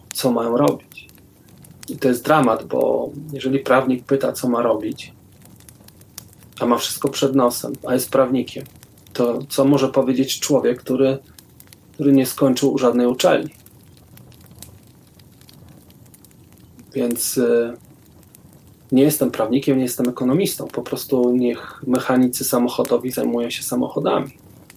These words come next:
Myślę, że to już jest, to jest dużo, prawda?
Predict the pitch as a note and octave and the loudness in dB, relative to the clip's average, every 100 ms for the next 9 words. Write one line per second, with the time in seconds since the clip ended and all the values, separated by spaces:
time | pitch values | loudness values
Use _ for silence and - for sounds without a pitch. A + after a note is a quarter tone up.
0 | - C3 C3 C3 - - D3 D3 C#3+ C#3+ | -16 -14 -6 -4 -4 -2 2 2 0 -4
1 | - - D3+ C#3 C#3 - - - - - | -4 -4 0 0 4 2 2 -4 -10 0
2 | E3 F#3+ | 0 0